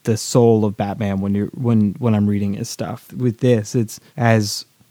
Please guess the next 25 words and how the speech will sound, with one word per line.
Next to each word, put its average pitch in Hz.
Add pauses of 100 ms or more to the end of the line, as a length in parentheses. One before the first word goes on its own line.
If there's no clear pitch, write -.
(100)
horrific 120
and 104
strange 127
and 107
weird 120
this -
world 120
is. 98 (140)
Uh, 110
I'm 110
completely 127
latched 113
on 139
to 107
these, 101 (300)
to 123
these 104
characters, 110
and 107
you 104
get 107
emotionally 107
tied 123
to 110
them 104